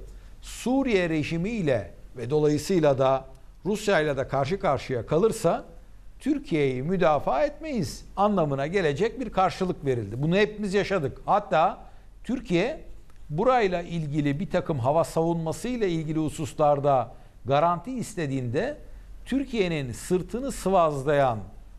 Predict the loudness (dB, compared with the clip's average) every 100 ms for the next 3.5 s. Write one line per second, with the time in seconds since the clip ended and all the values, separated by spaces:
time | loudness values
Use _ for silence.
0 | -4 -2 0 2 2 0 -6 -8 -6 -4
1 | 0 0 0 2 4 4 2 -2 -2 -2
2 | -6 -6 -6 -6 -2 2 2 0 -2 2
3 | 2 0 -2 -2